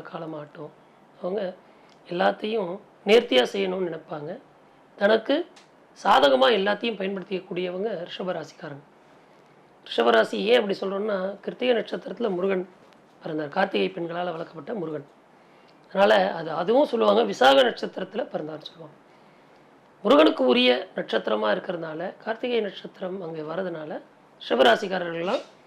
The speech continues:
பொழுதும் முருகனோட அருளுக்கு பாத்திரமாக இருப்பார்கள். அருகில் இருக்கக்கூடிய முருகனோட கோயிலுக்கு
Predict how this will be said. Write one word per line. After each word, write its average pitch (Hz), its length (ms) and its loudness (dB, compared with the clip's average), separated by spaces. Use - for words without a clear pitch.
பொழுதும் 220 360 4
முருகனோட 240 420 6
அருளுக்கு 247 340 4
பாத்திரமாக 190 480 -2
இருப்பார்கள். 156 480 -8
அருகில் 311 280 8
இருக்கக்கூடிய 254 480 2
முருகனோட 233 460 2
கோயிலுக்கு 208 380 -2